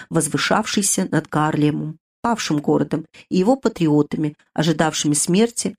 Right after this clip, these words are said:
от меча убийц. Сидевшие в лодке взглянули и содрогнулись. Не будь Адриана, они находились бы теперь в плену. А что это значило, было всем хорошо известно. Если бы у них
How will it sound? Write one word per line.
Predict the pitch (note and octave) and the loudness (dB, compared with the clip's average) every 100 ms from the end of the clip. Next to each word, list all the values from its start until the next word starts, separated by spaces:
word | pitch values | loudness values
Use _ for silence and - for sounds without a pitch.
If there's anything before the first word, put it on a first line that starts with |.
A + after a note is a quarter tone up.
| _ | _
от | E3 D#3+ | -4 -2
меча | D3 - D#3 | 0 0 -2
убийц. | - D3+ C#3+ C3+ - - _ _ _ - | -2 -2 -2 -2 -8 -10 _ _ _ -6
Сидевшие | - G#3 D4+ - B3 | 0 4 4 4 4
в | A3 | 6
лодке | B3+ C#4 A3+ | 4 4 -2
взглянули | F#3+ E3 E3+ G3+ G3+ | 0 2 4 2 0
и | - | -2
содрогнулись. | E3+ D#3 D#3+ E3 D3 C#3 C#3+ - - - - - | -2 0 0 2 2 2 -2 -8 -16 -20 -8 2
Не | G3 | 4
будь | G#3 A3 | 4 4
Адриана, | F3 F3+ G3 A3 G#3+ G#3+ - - | 2 2 2 2 0 -2 -8 0
они | F#3+ B3 | 4 6
находились | C4+ B3+ B3 C4 A3 | 6 4 4 4 4
бы | A#3 | 2
теперь | A3+ A#3+ A3+ | 2 2 0
в | - | 2
плену. | A3+ G#3 E3 D3 - _ - | 2 4 2 0 -6 _ -6
А | G3+ | -4
что | - G#3 | 0 0
это | F3 | 2
значило, | E3+ G3+ A#3+ - G#3 G#3+ - | 2 2 0 2 0 0 -2
было | F3 E3 | 2 2
всем | - F3 F#3 - | 2 -2 -2 -2
хорошо | E3+ D3+ - D3+ | -2 0 2 2
известно. | D3+ C#3 C#3+ - E3+ - - - - | 2 2 0 -2 -6 -8 -16 -12 0
Если | F#3 B3+ A3+ | 4 4 4
бы | G3+ | 4
у | G#3+ | 4
них | A#3 | 4